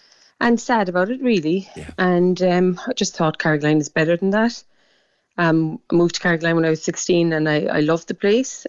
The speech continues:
Speaker 1: um, loved the village, loved the people there. And,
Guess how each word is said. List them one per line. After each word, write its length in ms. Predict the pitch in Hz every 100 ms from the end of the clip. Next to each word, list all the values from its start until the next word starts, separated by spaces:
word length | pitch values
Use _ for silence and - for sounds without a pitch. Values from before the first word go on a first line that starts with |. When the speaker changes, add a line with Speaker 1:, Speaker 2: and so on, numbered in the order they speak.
| -
Speaker 1:
um, 420 | 160 156 160 160
loved 240 | 165 156 -
the 60 |
village, 420 | 156 175 185 -
loved 180 | 170 151
the 60 | 170
people 360 | - 180 185
there. 360 | 180 196 202 190 - _ _ _ _ _ _ _ -
And, 500 | 175 170 175 175